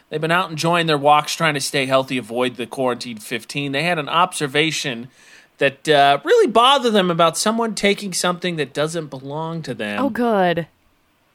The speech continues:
Speaker 1: I'm gonna read the message. You pass judgment.
Speaker 2: Okay.
Speaker 1: Fair?
Speaker 2: Okay,
Speaker 1: Fair.
Speaker 2: fair.
Speaker 1: All right, McCall, I'm gonna put you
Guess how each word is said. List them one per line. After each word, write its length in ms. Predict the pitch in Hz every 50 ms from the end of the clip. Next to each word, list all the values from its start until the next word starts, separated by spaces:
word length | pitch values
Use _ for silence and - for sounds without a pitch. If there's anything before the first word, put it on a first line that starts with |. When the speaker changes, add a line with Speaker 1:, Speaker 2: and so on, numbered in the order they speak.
| _ _ _ -
Speaker 1:
I'm 140 | 170 185 202
gonna 100 | 214 214
read 200 | 220 226 214 196
the 40 | 220
message. 760 | 208 196 185 180 185 - 196 196 196 196 - - - - - _ _
You 140 | - 147 151
pass 340 | - 180 175 175 175 - -
judgment. 480 | - 240 202 165 - 127 113 98 -
Speaker 2:
Okay. 120 | - - - 392
Speaker 1:
Fair? 300 | 208 - 285 226 208 - _ -
Speaker 2:
Okay, 240 | 381 427 427 415
Speaker 1:
Fair. 240 | 392 294 254 - 190
Speaker 2:
fair. 260 | - 339 339 311 285 - _ _ _ _ _ _ _ _ _ _ _ _
Speaker 1:
All 180 | 131 143 151
right, 60 | 147 143
McCall, 500 | 139 131 - 143 131 131 127 123 117 - -
I'm 160 | 120 127 139
gonna 140 | 147 147 143
put 220 | - 170 170 175
you 420 | 165 151 156 156 151 151 147 139